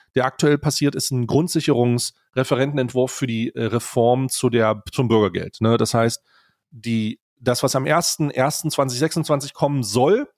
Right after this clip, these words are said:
ist jetzt gerade in den Entwürfen bei den entsprechenden Arbeitsgruppen und wird dann über den Bundestag potenziell zu einer neuen Grundsicherung führen, die dann halt potenziell eben, und das ist das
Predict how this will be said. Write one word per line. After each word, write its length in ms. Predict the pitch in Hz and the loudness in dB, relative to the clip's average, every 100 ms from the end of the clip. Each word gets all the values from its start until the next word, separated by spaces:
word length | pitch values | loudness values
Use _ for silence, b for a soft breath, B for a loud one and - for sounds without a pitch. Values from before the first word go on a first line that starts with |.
| _ | _
ist 240 | - 135 - | 0 0 0
jetzt 240 | 139 - | 0 0
gerade 300 | - 123 131 | 0 2 2
in 100 | 127 | 2
den 140 | 123 113 | 2 0
Entwürfen 560 | 107 113 151 - 139 | 0 2 2 0 2
bei 100 | 120 | 2
den 140 | 117 113 | 2 0
entsprechenden 600 | 110 - 120 123 107 107 | -2 -2 -2 0 0 0
Arbeitsgruppen 840 | 113 117 127 - - 131 135 131 B B | 0 0 0 -2 -2 -2 -2 -6 B B
und 200 | B 127 104 | B 0 2
wird 160 | 151 151 | 2 2
dann 420 | 101 110 175 202 _ _ _ | 0 2 0 -2 _ _ _
über 180 | 147 139 | 0 2
den 140 | 131 120 | 2 2
Bundestag 500 | 151 170 - 147 - | 2 2 0 0 0
potenziell 460 | 143 135 - 127 | -2 -2 0 0
zu 100 | - | 2
einer 180 | 117 110 | 2 2
neuen 400 | 110 120 123 123 | 2 2 0 -2
Grundsicherung 540 | 123 127 135 123 123 | 0 0 0 0 0
führen, 340 | 117 120 117 110 | 0 2 2 2
die 120 | 110 | -2
dann 240 | 110 107 | 0 0
halt 240 | 107 104 - | 2 0 0
potenziell 580 | 127 123 135 - 117 117 | -2 0 0 0 -2 -2
eben, 320 | 127 135 143 _ _ _ _ _ - _ - | -2 -2 -6 _ _ _ _ _ -20 _ -4
und 160 | 127 | 0
das 100 | 131 | 0
ist 140 | 127 131 | 0 -2
das 200 | - | -2